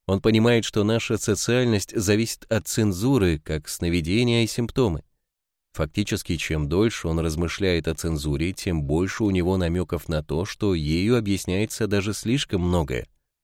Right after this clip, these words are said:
В толковании сновидений – Фрейд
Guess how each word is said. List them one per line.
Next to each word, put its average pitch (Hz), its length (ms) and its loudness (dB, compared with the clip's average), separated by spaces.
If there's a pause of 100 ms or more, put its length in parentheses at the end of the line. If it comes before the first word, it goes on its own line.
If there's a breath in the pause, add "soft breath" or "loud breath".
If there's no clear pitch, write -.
(320)
В - 60 -20
толковании 104 600 4
сновидений – 107 800 2 (360)
Фрейд 92 500 0